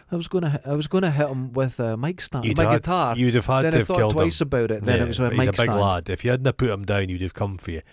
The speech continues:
Speaker 2: Just his
Speaker 1: Yeah.
Speaker 2: weight alone.
Speaker 1: He had the lank, horrible hair, and I just thought he was like a,
Speaker 2: It's
Speaker 1: a strange guy
Speaker 2: just
Speaker 1: just came running
Speaker 2: a
Speaker 1: in.
Speaker 2: mani-, a maniac.
Speaker 1: Yeah.
Speaker 2: Just a, a
Speaker 1: I was
Speaker 2: loose,
Speaker 1: defending myself.
Speaker 2: a
Speaker 1: I
Speaker 2: loose,
Speaker 1: didn't know who he
Speaker 2: <laughs> a
Speaker 1: was
Speaker 2: loose
Speaker 1: at all.
Speaker 2: mate.
Speaker 1: I, I wasn't, I wasn't, uh, aware of Marillion or
Speaker 2: I'll
Speaker 1: Fish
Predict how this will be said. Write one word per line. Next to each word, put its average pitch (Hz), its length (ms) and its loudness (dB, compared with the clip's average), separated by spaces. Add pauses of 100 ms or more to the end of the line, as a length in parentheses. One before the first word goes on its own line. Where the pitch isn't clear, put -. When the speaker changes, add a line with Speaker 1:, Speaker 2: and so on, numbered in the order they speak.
(120)
Speaker 2:
Just - 200 0
his 127 120 4
Speaker 1:
Yeah. 90 80 2
Speaker 2:
weight 113 220 2
alone. 95 400 -2 (180)
Speaker 1:
He 120 80 -6
had 147 300 2
the 175 260 -6
lank, 135 500 -2
horrible 117 500 -4
hair, 127 500 -2
and 113 340 -6
I 156 80 0
just 190 200 -2
thought 160 180 0
he 147 80 -2
was 127 180 -2
like 127 220 -2
a, 110 180 -2 (420)
Speaker 2:
It's 131 280 0
Speaker 1:
a 135 80 0
strange 170 420 0
guy 131 160 2
Speaker 2:
just 131 80 0
Speaker 1:
just 156 140 4
came 123 180 0
running 123 300 2
Speaker 2:
a - 20 2
Speaker 1:
in. 175 220 2
Speaker 2:
mani-, 165 80 -4
a 127 100 -2
maniac. 143 380 0
Speaker 1:
Yeah. 139 200 -2 (160)
Speaker 2:
Just - 220 -10
a, 127 180 2 (140)
a 120 40 2
Speaker 1:
I 117 120 4
was - 40 4
Speaker 2:
loose, 120 120 2
Speaker 1:
defending 214 500 0
myself. 127 440 0
Speaker 2:
a - 40 2
Speaker 1:
I - 40 4
Speaker 2:
loose, 123 180 6
Speaker 1:
didn't 143 80 -2
know 127 120 2
who 117 40 0
he 123 120 0
Speaker 2:
<laughs> - 20 4
a - 20 4
Speaker 1:
was 147 220 4
Speaker 2:
loose - 180 2
Speaker 1:
at - 60 -6
all. 117 240 2 (280)
Speaker 2:
mate. 147 240 -2
Speaker 1:
I, 117 180 -4
I - 20 2
wasn't, 165 400 -2 (360)
I 143 120 2
wasn't, 135 500 0
uh, 104 480 -4
aware 117 420 2
of 101 180 -2
Marillion 104 720 -2
or 95 80 -2
Speaker 2:
I'll 143 120 0
Speaker 1:
Fish 131 80 2